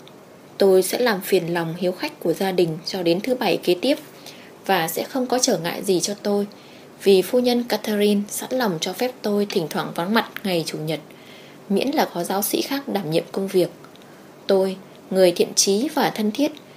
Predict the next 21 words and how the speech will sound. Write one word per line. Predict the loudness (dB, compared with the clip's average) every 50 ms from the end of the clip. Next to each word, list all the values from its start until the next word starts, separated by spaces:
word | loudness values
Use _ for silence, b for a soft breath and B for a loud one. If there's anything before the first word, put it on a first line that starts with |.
| B B B B
xin | -12 -2 2 4 4 4 4 2
kính | 0 -2 -2 -2 0 6
gửi | 8 8 8 8 8
lời | 4 2 2 4 4 4
hỏi | 2 0 -4 -4 -4
thăm | -4 -2 -2 -2 -2 0
đến | 0 0 2 2 0
bà | 0 0
nhà | 0 0 0 0 -2 -2 -4
và | -4 -2
các | -2 -2 -2 -4 -2
cô. | 0 0 0 0 0 -6 -14 -20 B B B B B B -20 -20 -20 -20 -20 -18 -12 -2 2
Ký | 2 2 2 2
tên | 0 0 0 0 -4 -8 -12 -18 -20 -20 -20 -20 -20 -20 -4 0
William | 2 2 4 4 2 2 0 0 -2 -6 -10 -12 -8
Collins. | -4 -2 0 2 2 0 0 -4 -10 -16 -20 -20 -20 -20 -20 -20 -20 -20 -20 -20 -20 -20 -20 -20 -20 -20 -20 -20 -20 -20 -20 -20 -20 -20 -20 -20 -20 -20 -20 -20 -20 -20 -20 -20 -20 -20 -20 -20 -20 -18
Khi | -4 0 2 4 4 4
xếp | 2 2 0 0 0
lá | -2 -4 -4
thư | -2 -2 -2 0
lại, | 0 0 -2 -4